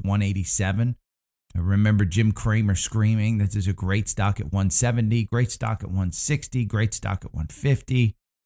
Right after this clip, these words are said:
Kept screaming how great a stock it is. It is a great stock.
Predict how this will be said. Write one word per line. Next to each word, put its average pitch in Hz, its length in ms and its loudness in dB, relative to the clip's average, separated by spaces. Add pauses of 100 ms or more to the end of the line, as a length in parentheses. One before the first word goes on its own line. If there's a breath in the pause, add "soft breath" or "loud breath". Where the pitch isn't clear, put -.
(300)
Kept 139 200 -2
screaming 135 460 4
how 113 140 4
great 104 320 0
a 95 40 0
stock 95 340 -2
it 82 80 -8
is. - 120 -14 (140)
It 151 160 4
is 156 200 6
a 123 60 6
great 90 380 0
stock. - 420 -8